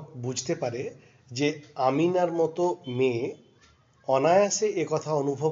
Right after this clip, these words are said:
করে তার পিতার যে দৃষ্টিভঙ্গি, সেখানে আমিনা ও মহেশ আলাদা নয়। দুজনকেই সমান দৃষ্টিতে তার পিতা দেখে, কারণ তার পিতা উদার। মুসলমান হয়েও সে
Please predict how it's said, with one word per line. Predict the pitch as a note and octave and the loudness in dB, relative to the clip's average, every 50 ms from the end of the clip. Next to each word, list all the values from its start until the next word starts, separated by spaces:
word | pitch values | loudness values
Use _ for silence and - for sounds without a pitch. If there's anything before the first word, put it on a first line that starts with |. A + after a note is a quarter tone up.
| D#3 - | -2 -2
করে | C3+ B2+ B2 B2 D3+ G#3+ - - - _ | -4 -4 -2 -4 -4 -6 -8 -12 -14 _
তার | - C#3 B2 - C3 | -4 -4 -4 -4 -6
পিতার | C3+ C#3 C3+ C3 - E3 D#3+ D#3 | -6 -8 -4 -2 -2 -2 -2 -2
যে | D3 D#3+ D#3+ D#3+ - | -4 -4 -4 -4 -6
দৃষ্টিভঙ্গি, | C3+ B2 C3 - - - F3 E3 C#3 C3+ C#3 B2 G#2+ G#2+ B2 C#3+ - - - - - _ _ _ - | -8 -8 -6 -6 -6 -6 -8 -8 -8 -8 -8 -8 -8 -8 -8 -10 -12 -16 -20 -20 -20 _ _ _ -14
সেখানে | - - C#3+ C3 - D3 C#3 D#3 D#3+ D3+ - | -4 -2 -2 -2 0 0 0 0 0 -2 -2
আমিনা | B2+ A#2+ B2 C3 C#3+ D#3 F3 F3+ | -2 -2 0 0 0 0 0 -2
ও | F3+ E3 C#3+ | -2 -2 -2
মহেশ | B2+ B2 B2 A#2+ B2 C#3 B2 - - - - - - _ _ - | 0 0 0 0 0 -2 -4 -6 -8 -10 -14 -16 -20 _ _ -4
আলাদা | B2+ B2+ B2+ B2 A#2+ A#2+ | 0 0 2 0 0 -2
নয়। | A#2 A2 G2+ F#2 F2 - - - _ _ _ A#2+ | -6 -6 -6 -8 -12 -14 -18 -20 _ _ _ -10
দুজনকেই | A#2+ C3+ C#3 C#3 E3 F3 F3+ F3+ G3+ F#3+ D#3 B2+ - - - - - | -6 -6 -4 -2 -2 -2 -2 0 0 0 0 0 -2 -8 -14 -18 -14
সমান | - - - C#3 C#3+ D3+ D#3 D#3 | -8 -4 -2 0 2 2 2 0
দৃষ্টিতে | C#3+ C#3 B2+ - - - C3+ - A2 G2+ | -2 -4 -8 -10 -12 -12 -8 -6 -6 -4
তার | C3 C3 - - - | -4 -6 -8 -8 -10
পিতা | C3 B2 - B2+ A#2 | -12 -8 -8 -8 -8
দেখে, | A2+ A2 G#2 - - - G2 F#2 - - _ _ _ _ _ _ _ _ _ _ | -8 -10 -12 -12 -16 -18 -18 -18 -20 -20 _ _ _ _ _ _ _ _ _ _
কারণ | - C3+ C#3 C3+ B2+ A#2 A#2+ - - - - _ _ _ _ _ _ - - _ _ _ | -2 0 0 0 0 -2 -6 -8 -12 -18 -20 _ _ _ _ _ _ -20 -20 _ _ _
তার | - C3 C3 B2+ - | -2 -2 -2 -4 -8
পিতা | - C3 B2 - D3 D3 C#3+ - - - - - | -12 -10 -4 -2 -2 -2 -2 -4 -10 -20 -12 -10
উদার। | B2+ B2 A#2+ A#2+ A2+ G#2 G2 G#2 - - - _ _ _ _ _ _ _ _ _ _ _ _ | -6 -4 -4 -4 -4 -4 -8 -10 -14 -20 -20 _ _ _ _ _ _ _ _ _ _ _ _
মুসলমান | A#2+ B2+ C3 - - D#3+ E3 E3+ F3 E3+ F3 F3 E3 | -6 -4 -2 -2 -2 -2 -2 0 2 2 2 2 2
হয়েও | C#3 C3 D#3 E3+ D#3+ C3 A#2 A#2 - - - - _ _ _ _ | 2 2 2 4 4 2 0 -4 -8 -12 -18 -20 _ _ _ _
সে | - - - D3 | -10 -4 0 2